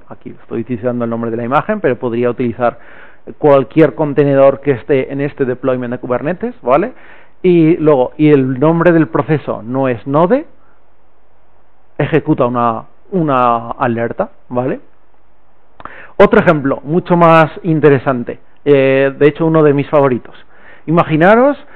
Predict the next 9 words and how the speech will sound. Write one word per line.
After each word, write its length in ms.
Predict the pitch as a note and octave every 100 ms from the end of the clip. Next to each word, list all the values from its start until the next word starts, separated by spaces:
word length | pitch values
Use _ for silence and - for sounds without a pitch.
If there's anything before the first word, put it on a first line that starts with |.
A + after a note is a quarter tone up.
| - -
que, 320 | F3+ F3 G3
eh, 600 | E3+ D#3 C#3+ C#3+ C3+ C#3 C#3 - - -
tenéis 280 | E3 D3+ C#3+
una 120 | D#3
aplicación, 720 | C3 D3 C#3+ D3 B3 F4 D#4 - - - - -
eh, 300 | C#3+ B2+ B2+
desplegada 440 | A#2+ - C#3+ C3 D3+
en 80 |
Kubernetes 560 | D3 D#3+ E3 G#3+ B3+